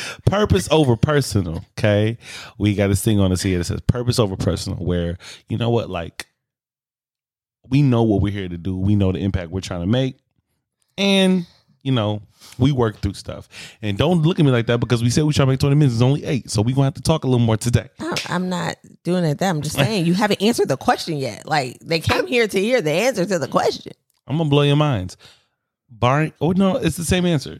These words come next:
Speaker 2: Yeah, I agree wholeheartedly. Barring kids, no. Now, I would say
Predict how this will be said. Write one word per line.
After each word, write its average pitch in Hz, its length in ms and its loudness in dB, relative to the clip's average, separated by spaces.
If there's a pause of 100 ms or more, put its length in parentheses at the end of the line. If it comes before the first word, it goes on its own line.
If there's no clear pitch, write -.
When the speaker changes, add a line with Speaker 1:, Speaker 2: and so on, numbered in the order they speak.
(120)
Speaker 2:
Yeah, 175 240 2
I 147 60 4
agree 151 240 2
wholeheartedly. 147 720 0
Barring 143 360 0
kids, 170 460 -6 (400)
no. 113 400 0 (680)
Now, 98 160 -2
I 98 200 2
would 127 200 0
say 85 480 -2